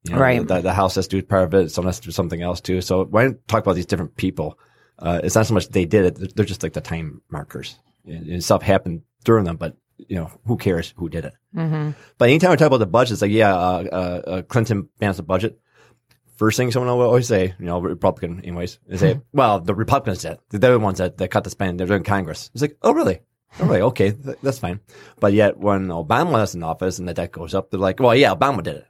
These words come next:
Speaker 1: It was
Speaker 2: Mm-hmm.
Speaker 1: like, "No, that's kinda strange 'cause, you know, before the Congress was the one doing it, but now Congress is not doing it. Apparently, you know, Obama has all this power." It's like,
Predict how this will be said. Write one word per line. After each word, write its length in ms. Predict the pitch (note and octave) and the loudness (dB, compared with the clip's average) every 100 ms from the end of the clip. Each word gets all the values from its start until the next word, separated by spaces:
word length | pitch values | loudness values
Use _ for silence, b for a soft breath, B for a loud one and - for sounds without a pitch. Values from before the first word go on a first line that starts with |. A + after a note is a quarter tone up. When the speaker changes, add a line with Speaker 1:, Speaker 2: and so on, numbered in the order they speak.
| _ | _
Speaker 1:
It 40 | B2+ | -4
was 140 | C3+ | 0
Speaker 2:
Mm-hmm. 260 | C#3 - D3+ | 0 -2 -8
Speaker 1:
like, 100 | D#3 | -2
"No, 80 | |
that's 140 | F3 D#3 | 0 0
kinda 160 | - G#2+ | -2 -6
strange 400 | - F2+ A#2 - | -4 -6 -6 -6
'cause, 200 | A2 G2+ | -4 -4
you 80 | A#2 | -2
know, 120 | G2+ | -2
before 500 | - F#2+ D3 C3+ G2+ | -4 2 4 6 4
the 80 | G2 | 2
Congress 380 | C#3+ F3 C3 F#2+ | 0 2 0 -2
was 100 | F#2 | -4
the 80 | |
one 100 | F#2+ | -2
doing 200 | F2 F2 | -2 -2
it, 180 | G2 A#2+ | -2 0
but 140 | G2 G2 | -2 0
now 200 | G#2+ G2+ | 0 2
Congress 360 | A2+ A2+ A2+ | 2 2 -2
is 60 | F#2+ | -2
not 240 | F2+ F3 G#3 | 0 0 2
doing 160 | G2 | -2
it. 40 | F2+ | 0
Apparently, 280 | A2 G2+ | 0 2
you 60 | G#2+ | 0
know, 240 | F#2+ F#2+ | 0 0
Obama 280 | F#2 A2+ A2 | 2 0 0
has 100 | F#2+ F#2 | -2 -2
all 80 | |
this 80 | F2 | -4
power." 300 | - B2+ F#2+ | -2 0 0
It's 80 | E2 | -2
like, 120 | F2+ | -6